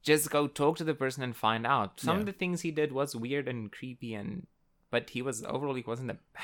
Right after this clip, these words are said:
Speaker 1: bad person.
Speaker 2: Yeah.
Speaker 1: Some things I just wasn't used to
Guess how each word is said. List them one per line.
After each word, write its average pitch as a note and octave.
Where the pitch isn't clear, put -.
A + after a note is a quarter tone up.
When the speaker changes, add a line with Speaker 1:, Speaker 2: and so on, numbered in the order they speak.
Speaker 1:
bad F#3
person. -
Speaker 2:
Yeah. A#2+
Speaker 1:
Some A2+
things A#2
I G#2+
just G#2+
wasn't G#2
used G#2
to G#2